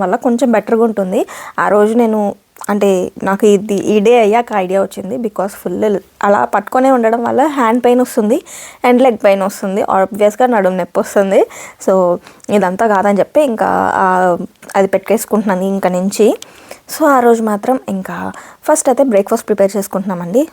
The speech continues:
ఉప్మా చేస్తున్నాను ఇవాళ, సింపుల్గా అయిపోతుందని చెప్పేసి. Actually, చాలా బ్రేక్ఫాస్ట్ అనుకున్నాను, but అది ఫైనల్గా ఉప్మా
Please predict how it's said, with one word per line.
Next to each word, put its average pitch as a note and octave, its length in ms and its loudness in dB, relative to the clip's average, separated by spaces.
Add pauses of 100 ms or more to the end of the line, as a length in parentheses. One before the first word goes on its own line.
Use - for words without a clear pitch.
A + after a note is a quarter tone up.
(140)
ఉప్మా B3 300 -2
చేస్తున్నాను G3 420 2
ఇవాళ, A3 220 0 (100)
సింపుల్గా G3+ 360 2
అయిపోతుందని G3 500 -2
చెప్పేసి. F3+ 360 0 (380)
Actually, B3+ 360 2
చాలా G#3+ 340 0
బ్రేక్ఫాస్ట్ B3 480 0
అనుకున్నాను, A#3 460 0 (500)
but G3+ 260 2
అది G3+ 160 4 (300)
ఫైనల్గా G#3+ 420 0 (120)
ఉప్మా G3+ 180 -2